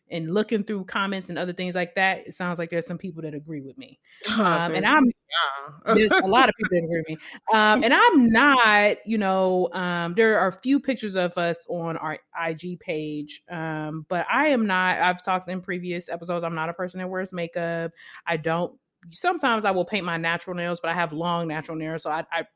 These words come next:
Speaker 1: almost never have on fake nails. You know, so I'm not, I'm not a girl who is, you know, bad chicken it. Like, that, that's not me. On an
Speaker 2: Mm.
Speaker 1: everyday, or even when I dress up, I'm doing extra to be putting on some
Speaker 2: She said,
Speaker 1: mascara.
Speaker 2: "Bad
Speaker 1: You know what I
Speaker 2: chicken it."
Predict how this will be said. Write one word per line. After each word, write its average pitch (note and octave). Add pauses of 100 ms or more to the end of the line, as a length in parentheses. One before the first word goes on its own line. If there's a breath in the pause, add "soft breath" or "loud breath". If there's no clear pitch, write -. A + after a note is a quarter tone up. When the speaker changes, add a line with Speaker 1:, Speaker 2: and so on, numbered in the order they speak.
(160)
Speaker 1:
almost F#3
never F3+
have D#3+
on D3+
fake -
nails. D3 (280 loud breath)
You G#4+
know, G4+
so -
I'm E4+
not, D#4 (160)
I'm B3
not C#4
a G#3+
girl G#3+
who A3
is, F#3+
you A3+
know, E3+ (560)
bad G3
chicken G#3+
it. C#3
Like, F#3
that, A#3
that's A3+
not G3
me. D#3+ (240 loud breath)
On G3
an E3
Speaker 2:
Mm. F3
Speaker 1:
everyday, C4
or G#3+
even A#3+
when A3+
I G#3+
dress G#3+
up, A#3
I'm F#3+
doing G3+
extra G#3+
to F#3
be F#3
putting G3
on F#3
some F3+
Speaker 2:
She -
said, E3
Speaker 1:
mascara. E3+
Speaker 2:
"Bad F#3
Speaker 1:
You G#3+
know G#3+
what G#3
I -
Speaker 2:
chicken G#3
it." A3